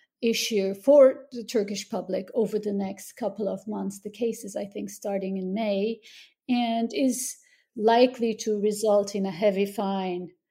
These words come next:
for the Turkish state bank. And you're going to probably have a response from the Turkish government that says this is an attempt to bring down the government in Turkey. This is an attempt to penalize Turkey, that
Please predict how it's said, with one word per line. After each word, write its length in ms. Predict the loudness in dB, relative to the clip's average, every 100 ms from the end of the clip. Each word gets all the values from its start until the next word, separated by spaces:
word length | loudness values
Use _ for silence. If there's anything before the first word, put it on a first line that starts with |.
| _ _ _ _
for 460 | 2 6 6 4 2 -6
the 80 |
Turkish 320 | -4 -4 -4 -8
state 340 | -4 -4 -4
bank. 340 | -6 -6 -8
And 140 | -4 2
you're 160 | 2
going 260 | 4 2 0
to 200 | -4 -10 -18 -4
probably 380 | 2 4 4 -2
have 240 | -2 -2
a 60 | 0
response 640 | -2 -4 -4 -2 -2 -6
from 180 | -6 -4
the 80 |
Turkish 380 | -2 -4 -4 -6
government 440 | -4 -4 -4 -6 -6
that 160 | -10
says 280 | -6 -6 -4
this 160 | -8 -10
is 120 | -8
an 120 | -8
attempt 480 | -10 -8 -6 -6 -6
to 100 | -12
bring 260 | -10 -8 -8
down 300 | -8 -6 -6
the 80 | -4
government 500 | -4 0 2 2 0
in 120 | -4
Turkey. 380 | -4 -4 -4 -6
This 180 | -6
is 120 | -8 -10
an 140 | -10
attempt 360 | -8 -6 -8 -8
to 60 |
penalize 600 | -8 0 2 2 2 -2
Turkey, 300 | -2 -2 -2
that 200 | -8 -10